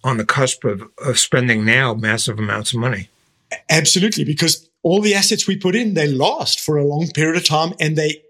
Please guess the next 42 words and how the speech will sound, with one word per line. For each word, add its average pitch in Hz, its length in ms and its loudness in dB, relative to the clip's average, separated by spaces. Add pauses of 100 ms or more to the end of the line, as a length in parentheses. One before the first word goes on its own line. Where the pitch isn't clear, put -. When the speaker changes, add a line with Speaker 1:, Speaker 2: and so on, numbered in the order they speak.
Speaker 2:
they, 160 160 -2
they 156 240 -2
actually, 160 260 0
our 151 120 2
reliance 147 580 0
on 147 140 0
them 143 100 -2
gets 143 220 -2
more 147 240 0
and 151 100 0
more 147 160 2
dependent. 147 560 0
It's, - 220 0
it's, - 260 -2 (200)
transmission 190 440 2
lines 196 180 2
are 185 60 2
interesting 180 320 0
things. 170 300 0
When 160 100 0
you 165 100 0
put 240 220 -4
them 202 140 2
in, 165 280 -2 (460)
you 165 140 0
actually - 260 0
don't 202 180 2
use 233 280 0
them 170 200 -4 (360)
to 180 80 4
their 151 120 2
full 208 280 0
extent 262 480 0
for 175 100 -2
the 156 100 0
first - 400 -2
few 160 120 0
years 156 400 0
because 147 320 -2
you're 151 100 0
using 175 320 2
them 170 140 0